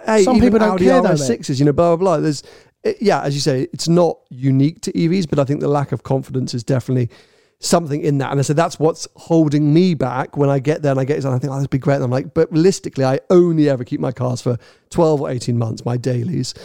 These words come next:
Speaker 1: So where am I gonna be in that time? That's, that's what k-, makes me nervous. And that's what they mean by that, I think, the lack of confidence.
Speaker 2: Yeah.
Speaker 1: Okay, so final topic, just because everyone loves to ask it, and I know, I know the answer, and I'll happily support you and agree with you on the answer.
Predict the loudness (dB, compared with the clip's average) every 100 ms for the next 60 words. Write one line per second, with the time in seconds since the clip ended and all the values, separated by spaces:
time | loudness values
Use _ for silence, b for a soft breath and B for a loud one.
0 | B -6 0 2 2 0 -6 _ -4 2
1 | 4 4 2 0 -2 0 0 -2 -4 -4
2 | -2 -2 -2 -2 -2 -2 -6 -6 -6 -2
3 | -2 2 2 0 0 0 -2 -4 -6 -2
4 | -2 0 -2 -4 -6 -6 -4 -6 -8 -6
5 | -6 -6 -16 -20 _ b b 0 0 b
6 | b b -2 0 2 0 0 -2 2 2
7 | 2 2 0 -4 -4 -2 -2 0 -2 -2
8 | -4 0 2 2 2 2 2 2 0 -2
9 | -4 -2 -2 -4 -4 -4 -4 -2 2 4
10 | 2 2 0 2 2 2 0 0 -2 -2
11 | -2 -2 -2 0 -2 -2 -4 -4 -2 0
12 | 0 0 0 0 0 -2 -2 -2 -4 -6
13 | -8